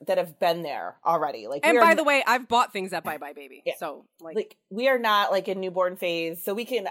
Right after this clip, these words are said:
Speaker 1: honestly say, like, "Okay, that is not necessary," you know? And some people will think that things are necessary, and some people will think that they aren't necessary. And you might have your baby and go, "Oh my gosh, I wish I had gotten A, B, and C because I could really use that," and then go out and get it.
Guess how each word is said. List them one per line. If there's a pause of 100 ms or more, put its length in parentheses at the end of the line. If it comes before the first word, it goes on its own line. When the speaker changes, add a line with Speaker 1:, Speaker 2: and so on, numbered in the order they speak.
Speaker 1:
honestly
say,
like,
"Okay,
that
is
not (200)
necessary,"
you
know? (480)
And
some
people
will
think
that
things
are
necessary,
and
some
people
will
think
that
they
aren't
necessary.
And
you
might (380)
have
your
baby (1120)
and (100)
go,
"Oh
my
gosh,
I
wish
I
had
gotten
A,
B,
and
C
because
I
could
really
use
that,"
and
then
go
out
and
get
it.